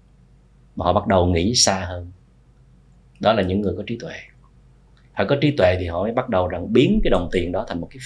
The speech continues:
phương tiện, một cái means để thực hiện cho những cái goal. Đó là làm sao để dùng tất cả những tài năng, chất xám, sự thông minh và tất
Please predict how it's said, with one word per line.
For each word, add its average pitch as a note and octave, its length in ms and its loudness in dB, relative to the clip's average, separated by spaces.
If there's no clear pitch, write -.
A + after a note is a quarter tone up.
phương C#3+ 220 0
tiện, F2+ 240 -4
một F#2 100 -6
cái C3 100 -2
means C3+ 440 4
để G#2+ 420 4
thực - 180 -4
hiện F2+ 180 0
cho G#2 100 -2
những G2 100 0
cái C3 100 0
goal. A#2 240 4
Đó A2+ 200 2
là F2+ 440 -2
làm G2 240 4
sao G#2+ 260 2
để G2+ 180 -2
dùng F#2+ 400 -2
tất - 120 -4
cả F#2+ 80 0
những G#2+ 260 -4
tài G2 260 0
năng, G#2+ 320 -4
chất C#3+ 180 2
xám, C3+ 320 2
sự F#2 240 -8
thông E3 200 0
minh B2+ 260 2
và F2 240 -8
tất - 140 -4